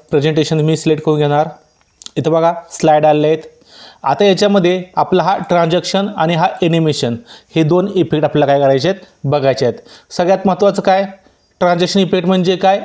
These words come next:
आणि ॲनिमेशन इफेक्ट म्हणजे काय? ट्रान्झॅक्शन इफेक्ट म्हणजे काय, अख्ख्या स्लाइडला जो आपण इफेक्ट देतो.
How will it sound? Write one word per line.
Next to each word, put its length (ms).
आणि 240
ॲनिमेशन 520
इफेक्ट 380
म्हणजे 280
काय? 220
ट्रान्झॅक्शन 360
इफेक्ट 180
म्हणजे 180
काय, 280
अख्ख्या 360
स्लाइडला 440
जो 100
आपण 200
इफेक्ट 260
देतो. 260